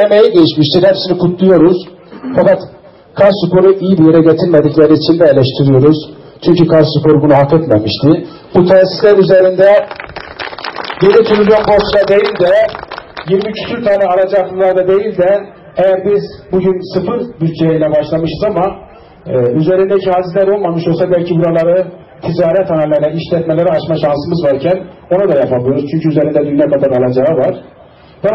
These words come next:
ondan dolayı bugün Kars'ta bize üç tane kurum bugüne kadar yardımcı olmak için gayret etti.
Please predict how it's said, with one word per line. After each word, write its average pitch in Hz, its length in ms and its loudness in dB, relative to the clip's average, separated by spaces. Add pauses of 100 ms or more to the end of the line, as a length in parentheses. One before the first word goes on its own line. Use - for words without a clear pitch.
ondan 233 200 -4
dolayı 214 520 0 (200)
bugün 220 380 -6 (500)
Kars'ta 208 400 -2
bize 214 240 -2
üç 233 240 -8
tane 190 340 0
kurum 196 380 0 (1200)
bugüne 190 340 4
kadar 165 300 4 (500)
yardımcı 180 540 2
olmak 160 380 4
için 170 200 0
gayret 131 340 2
etti. 92 320 -10